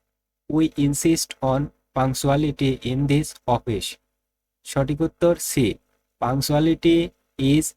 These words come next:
insisted on in this office। Identify the correct sentence। সঠিক উত্তর এ, the scenery of Cox's Bazar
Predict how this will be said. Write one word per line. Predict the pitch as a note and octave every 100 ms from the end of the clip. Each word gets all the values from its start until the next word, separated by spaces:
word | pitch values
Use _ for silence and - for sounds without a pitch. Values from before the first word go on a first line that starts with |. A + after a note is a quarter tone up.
| C3+
insisted | C3+ C3+ E3 - - E3 -
on | B2+ B2 C#3 D#3 _ _ -
in | C3+ D#3 E3 D3
this | D#3 E3 F3 - -
office। | B2 - A#2+ F#2 - - - - _ _ _ _ _ _ _ _ _ _ _ _ _ _ _ _ _ _ _ _ _ _ _ _ _ _ _
Identify | B2+ C3+ D3 D3+ D#3 D#3+ D#3+
the | E3 D#3
correct | C3 C#3 D3+ -
sentence। | C3 A#2+ A#2 G2+ - - _ _ _ _ _ _ _ _ -
সঠিক | E3 D3 D#3
উত্তর | D#3+ E3+ D#3
এ, | C3 D3 - _ _ _ _ _ _ C3
the | C3
scenery | - C3+ D3 D#3 E3 E3
of | -
Cox's | A#2 B2+ -
Bazar | D#3 D3+ C3 C3